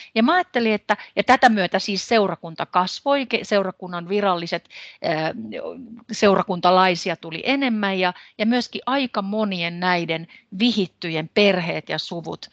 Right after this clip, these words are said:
liittyi luterilaiseen kirkkoon. Ja siltä ajalta mä muistan myöskin erään kristityn kommentin, kun hän sanoi jotenkin näin, että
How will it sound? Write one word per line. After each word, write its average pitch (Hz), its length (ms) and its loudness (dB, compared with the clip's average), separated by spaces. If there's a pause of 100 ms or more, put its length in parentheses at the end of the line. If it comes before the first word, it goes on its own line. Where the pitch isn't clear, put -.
(240)
liittyi 175 420 -2
luterilaiseen 170 760 -4
kirkkoon. - 640 -4 (640)
Ja 190 280 6 (300)
siltä 233 300 4
ajalta 214 320 2
mä 175 100 -8
muistan 180 400 -8
myöskin 170 440 -8
erään 170 220 -4
kristityn 180 600 -8
kommentin, 165 560 -6
kun 170 140 -10
hän 170 160 -2
sanoi 165 240 -6
jotenkin 160 420 -10
näin, 160 340 -2
että 185 300 -6